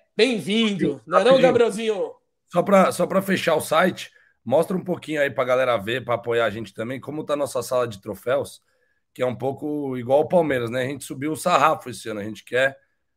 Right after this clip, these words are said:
Speaker 2: conquistar novas coisinhas. Então, tá aí nossa sala de troféu, os, o, né, as nossas metas que estão sendo atingidas, as metas que a gente quer atingir. Então, a gente conta muito com vocês aí pra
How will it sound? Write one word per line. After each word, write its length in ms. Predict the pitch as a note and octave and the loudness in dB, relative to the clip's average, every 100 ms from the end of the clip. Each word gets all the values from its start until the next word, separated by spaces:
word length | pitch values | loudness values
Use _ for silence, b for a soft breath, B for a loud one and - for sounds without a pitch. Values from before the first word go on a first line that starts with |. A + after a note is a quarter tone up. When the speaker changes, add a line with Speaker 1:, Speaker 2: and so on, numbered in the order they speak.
| _ | _
Speaker 2:
conquistar 440 | - C#3+ A#2+ D3 D3 | -8 -6 -4 -2 0
novas 280 | D3 D3 | 0 -2
coisinhas. 560 | - E3+ C#3+ B2 B2+ A2 | -4 -4 -4 -6 -6 -6
Então, 520 | A2 G#2+ C3 B2+ G2 _ _ _ _ | -8 -4 -4 -4 -8 _ _ _ _
tá 100 | A#2 | -2
aí 60 | B2 | 0
nossa 240 | C3 B2 | -2 -6
sala 200 | A#2+ B2+ | -2 -2
de 100 | A#2+ | -2
troféu, 800 | - A#2 - B2 C3+ D3 C3+ A#2+ | -6 -6 -2 0 2 2 -2 -6
os, 520 | - B2 A#2 G#2 - _ _ _ _ _ - | -8 -8 -8 -12 -16 _ _ _ _ _ -14
o, 320 | G#2 G2+ F#2+ | -10 -8 -8
né, 200 | C3 C#3+ | -4 -2
as 60 | |
nossas 320 | C3 C3 C#3 G2+ | -2 -2 -4 -4
metas 440 | B2 D#3 D#3 B2+ | 0 0 0 -6
que 60 | - | -14
estão 120 | C3 | -12
sendo 180 | A#2+ C3 | -8 -6
atingidas, 680 | A#2+ A#2+ G2+ B2+ D#3 C#3+ A#2+ | -6 -8 -8 -6 -4 -4 -6
as 160 | A2 | -6
metas 220 | B2+ C3+ | -4 -6
que 100 | - | -8
a 40 | A#2+ | -10
gente 200 | B2+ A#2+ | -10 -12
quer 400 | - A#2+ A#2 F#2+ _ _ _ - | -4 0 0 -2 _ _ _ -6
atingir. 540 | A#2 - A#2+ F#2+ A#2+ | -6 -6 -10 -8 -6
Então, 300 | C#3+ B2+ C3+ | -8 -6 -4
a 60 | C3 | -4
gente 200 | C3 - | -4 -8
conta 240 | C3 B2+ | -10 -6
muito 220 | B2 C3+ - | -6 -8 -10
com 100 | C#3+ | -8
vocês 460 | B2+ - A#2+ G#2+ | -8 -6 -8 -6
aí 200 | G#2+ G#2+ | -6 -8
pra 400 | A2+ B2+ A#2 G2 | -6 -2 -2 -4